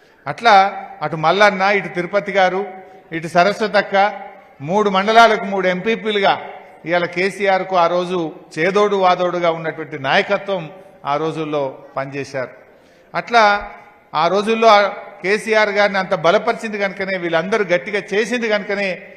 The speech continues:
కేసీఆర్ తెలంగాణ కోసం కొట్లాడిండు. ఈ ధైర్యంతోనే ఇవాళ తెలంగాణ రాష్ట్రాన్ని కూడా కేసీఆర్ సాధించగలిగిండు. So అట్లా సరస్వతక్క కృషి మనం ఎప్పుడు మర్చిపోలేం.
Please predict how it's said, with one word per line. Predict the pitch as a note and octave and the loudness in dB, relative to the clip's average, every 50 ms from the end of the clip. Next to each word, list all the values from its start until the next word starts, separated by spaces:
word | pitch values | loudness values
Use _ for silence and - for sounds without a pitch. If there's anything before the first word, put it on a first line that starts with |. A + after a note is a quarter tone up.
| - - - - | -20 -20 -12 -4
కేసీఆర్ | D#3 E3+ F#3 F3+ - F#3 F3+ F3 F3 | -2 -2 -2 -2 0 0 0 0 0
తెలంగాణ | - E3 D#3+ E3+ F#3 G3 G3+ G3 G3 | 0 -2 -2 -2 0 0 0 0 0
కోసం | F#3 F#3 F#3 F3+ G3 F3+ E3+ | -2 -4 -4 -4 -6 -6 -4
కొట్లాడిండు. | F3 E3 E3+ F3 E3+ E3 D#3+ E3 E3+ D#3+ E3 D#3+ D3+ D3 - - - - - - - | -4 -4 2 2 2 2 2 -4 -6 -4 -6 -6 -6 -8 -12 -20 -20 -20 -20 -12 -6
ఈ | C#3 E3 F3 E3 | -2 0 0 0
ధైర్యంతోనే | C3 C#3+ D#3+ F3+ A3 A#3+ B3+ A#3+ A3 - A3 G#3 G#3+ G#3+ F#3+ F3 B2 - - - E3+ | 2 4 6 6 6 8 6 4 4 4 0 0 2 0 0 -2 -4 -8 -14 -6 -2
ఇవాళ | E3+ F3+ F3+ | 0 0 0
తెలంగాణ | F3 F3 E3+ E3 F3+ F3+ F#3 F3+ F3 E3+ | 2 0 0 0 0 2 2 0 2 2
రాష్ట్రాన్ని | D#3+ D#3 D#3+ D#3 D#3+ - E3+ E3 D#3+ D#3+ | 2 2 0 0 0 -2 -2 -2 -2 -2
కూడా | D3 D3+ D3 D3 | -6 -4 -4 -4
కేసీఆర్ | D3 - C#3+ D3 C#3 C#3+ C#3+ C3+ C3+ C3 - | -4 -4 -8 -8 -6 -6 -4 -4 -4 -4 -4
సాధించగలిగిండు. | C3+ B2 B2 B2 A#2+ - C3 A#2 A#2 A#2 A#2+ A#2+ B2+ A2+ - - _ _ _ _ _ _ - - _ _ - | -6 -4 -4 -6 -10 -10 -10 -10 -8 -10 -10 -12 -14 -16 -16 -20 _ _ _ _ _ _ -20 -20 _ _ -4
So | C#3 | -4
అట్లా | C3 C3+ D3 D#3+ | -4 -2 -4 -4
సరస్వతక్క | D#3 D#3+ D3+ E3+ F3+ F3 G3+ G3 F#3 F#3+ F3+ - G3 | 0 0 2 2 0 0 -2 -2 0 0 0 2 0
కృషి | F#3 - F3+ F#3+ F#3+ - A#3+ A#3 G3 E3 D3+ - - - - - - - | -4 -2 -4 -4 -2 0 0 2 2 0 -2 -6 -14 -18 -20 -20 -10 -6
మనం | D3+ D#3+ D#3+ | -4 -2 -2
ఎప్పుడు | D3+ D3+ D3 - G3 F#3+ | -2 -4 -4 -4 -4 -2
మర్చిపోలేం. | E3+ D#3+ - - - - G3 G3+ G3 F#3 F3 D#3 | 0 -2 -2 -2 -4 -8 -2 -2 0 0 -2 -4